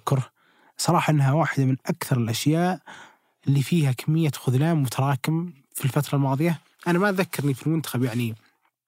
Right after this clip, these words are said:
شفت كذا رجل وكل له احترام وتقدير ورحل بقرار منه. يعني آخر وقت مارفك كان القرار ما هو من مارفك نفسه، كان قرار من الاتحاد السعودي أو وزارة الرياضة وقتها.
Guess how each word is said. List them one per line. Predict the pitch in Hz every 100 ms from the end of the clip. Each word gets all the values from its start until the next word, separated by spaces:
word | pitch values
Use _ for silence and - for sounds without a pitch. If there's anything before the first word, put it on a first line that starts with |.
| _ _ _ _
شفت | - 143
كذا | - 151
رجل | 151 131 135 143 _ -
وكل | 147 - 175
له | 147
احترام | - - 156 139
وتقدير | 127 139 123 156 156 -
ورحل | 135 160 165 165 196 196 - _ _ _ _ -
بقرار | 147 156 147
منه. | 135 127
يعني | 110 127 165
آخر | 165 202
وقت | 160
مارفك | 151 156 151 175 226 -
كان | 170 147
القرار | - 165 139 127 127
ما | 151
هو | 147
من | 135
مارفك | 131 120 - 117
نفسه، | 135 -
كان | 139 131
قرار | 151 147
من | 131
الاتحاد | 131 127 - -
السعودي | 123 - 139 117
أو | 123 120 - - - - -
وزارة | 127 139 120
الرياضة | 127 127 120
وقتها. | 127 - 147